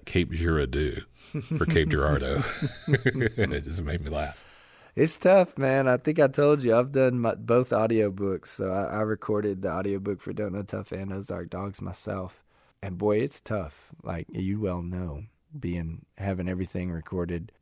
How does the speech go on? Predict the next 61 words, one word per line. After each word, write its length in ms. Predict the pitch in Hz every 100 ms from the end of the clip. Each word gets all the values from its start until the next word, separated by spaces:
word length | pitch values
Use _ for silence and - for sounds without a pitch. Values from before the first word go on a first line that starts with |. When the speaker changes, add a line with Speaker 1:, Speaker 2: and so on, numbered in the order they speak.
| _
Speaker 2:
Like, 200 | - 85
it 140 | 92 -
took 160 | 98
us 140 | 95 -
about 260 | 87 73
twenty-three 800 | - 95 95 95 90 101 92 95
studio 500 | 87 - 92 92 87
hours 320 | 85 87 87 -
to 60 |
get 120 | - 90
about 220 | 85 - _ 85
eight 180 | 85
hours 500 | 80 80 87 87 82
of 220 | 82 - -
<laughs> 40 |
recorded 480 | 104 - - 98 85
audio. 380 | - 107 - - -
That 160 | 127
was 100 | 135
for 140 | - 117
the 80 | 98
first 320 | 92 90 -
time 200 | 80 80
around. 280 | 80 78 - - - _ -
And 140 | 90
we 80 | 92
did 160 | 87 90
a 40 |
little 160 | 87 82
better 280 | 90 87
the 100 | 82
second 300 | - 95 -
time. 300 | - 82 80 - _ _ _ -
Speaker 1:
I 80 | 98
worked 240 | 82 82
up 140 | 80 73
at 220 | 69 -
the 260 | 71 67 - - _ _ _ _ _ _ -
N 140 | 101
P 120 | 82 82
R 100 | 78
station 360 | - 71 -
at 100 | 62
Fayetteville 440 | - 85 - 52 76 - _ _
for 160 | - 65
a 20 |
while, 160 | 69 71
and 80 | 82
we 40 |
had 120 | 78
the 60 | 78
show 260 | - 73
called 320 | 69 73 69 -
Ozarks 340 | 85 78 76
at 80 | -
Large. 240 | 78 64
It's 220 | - - -
still 180 | -
on 80 | -
the 60 | 127
air. 200 | 139 -